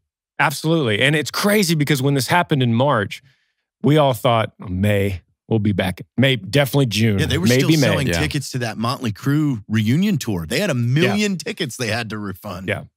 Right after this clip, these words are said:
Speaker 3: Oof.
Speaker 1: Yeah. Uh, Tyler and I, driving here through Austin, Texas, we passed by, uh, the, the arena there at University of Texas,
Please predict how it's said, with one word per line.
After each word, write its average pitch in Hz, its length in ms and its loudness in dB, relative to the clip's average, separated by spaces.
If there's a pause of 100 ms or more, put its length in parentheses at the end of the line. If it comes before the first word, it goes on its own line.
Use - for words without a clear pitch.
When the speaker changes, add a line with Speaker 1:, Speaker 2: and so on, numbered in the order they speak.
(140)
Speaker 3:
Oof. 87 300 -8 (440)
Speaker 1:
Yeah. - 180 -8 (400)
Uh, 110 180 0
Tyler 131 320 2
and 120 80 0
I, 120 120 0
driving 120 520 0
here 107 460 0 (120)
through 127 220 2
Austin, 107 400 -2
Texas, 107 400 -2
we 117 120 0
passed 104 440 -4
by, 101 380 0 (480)
uh, 107 140 2
the, 110 280 0
the 113 180 0
arena 110 380 2
there 101 220 0
at 98 140 -2
University 104 440 -2
of 92 40 -2
Texas, - 640 -4